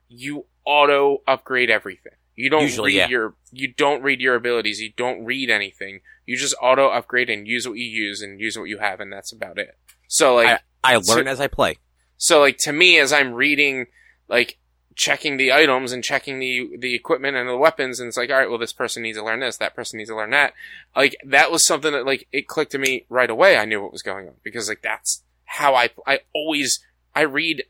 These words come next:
Speaker 1: all of, I, I I min-max, basically, when it comes to some video games. Like, I sit there and I read and I try to figure out what, like,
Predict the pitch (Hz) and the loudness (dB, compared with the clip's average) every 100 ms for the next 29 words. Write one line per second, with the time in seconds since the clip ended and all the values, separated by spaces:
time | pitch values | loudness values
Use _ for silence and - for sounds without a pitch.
0 | _ - 131 147 139 127 - 139 139 _ | _ -2 0 2 2 -2 -2 0 0 _
1 | _ _ 127 127 123 _ _ _ - 143 | _ _ 0 0 -2 _ _ _ 2 4
2 | 143 156 175 127 95 - - 120 - 107 | 4 4 4 2 -2 -6 -2 -2 -2 -4
3 | 117 117 123 - 123 110 - - 123 120 | -4 -2 -4 -6 -10 -10 -4 -4 -2 0
4 | 156 120 95 95 - 98 113 113 143 - | 2 2 0 -8 -16 -6 -4 -2 -2 0
5 | 135 120 120 107 107 110 117 107 - 113 | 0 2 0 0 0 0 -2 -4 -2 -4
6 | - 123 110 95 101 - _ _ _ 120 | -4 -2 2 2 0 -6 _ _ _ -4
7 | 131 - 127 123 113 | -4 -4 -2 0 0